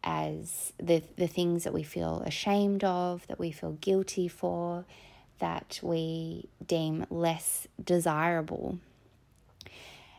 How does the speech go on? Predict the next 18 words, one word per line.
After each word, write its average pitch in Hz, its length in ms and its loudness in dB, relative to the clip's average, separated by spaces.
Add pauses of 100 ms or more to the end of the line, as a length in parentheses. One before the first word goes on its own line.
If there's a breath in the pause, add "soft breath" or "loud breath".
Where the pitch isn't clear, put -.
(160 loud breath)
And 202 220 6
what 233 180 6
came 302 340 6
to - 120 -2
me 175 300 0
was, 170 800 -2 (100)
what 190 320 2
if 285 180 2
instead 180 760 0
of 165 440 -4
aspiring 165 560 -2
to 175 120 -8
be 156 180 -4
this 156 240 -6 (160)
best 180 420 2
version 156 380 0
of 165 140 -4
ourselves, - 960 -4